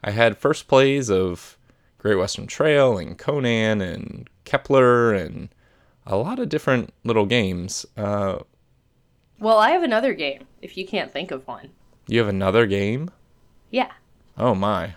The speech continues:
Speaker 1: All right, well,
Speaker 2: Uh,
Speaker 1: I'll come to a decision while you talk about another game.
Speaker 2: Okay.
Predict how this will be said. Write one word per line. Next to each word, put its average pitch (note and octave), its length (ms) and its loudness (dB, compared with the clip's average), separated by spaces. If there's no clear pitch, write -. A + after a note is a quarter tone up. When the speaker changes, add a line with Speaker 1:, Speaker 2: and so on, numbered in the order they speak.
Speaker 1:
All B2+ 120 4
right, G#2+ 160 8
well, G#2 160 6
Speaker 2:
Uh, G#2 80 6
Speaker 1:
I'll A#2+ 80 4
come A#2+ 240 0
to B2+ 140 4
a A2 40 6
decision G#2 420 2
while F#2+ 120 0
you G#2 140 0
talk A#2+ 320 4
about F#2+ 220 2
another G2 540 2
game. G#2+ 460 -4
Speaker 2:
Okay. F3 460 -10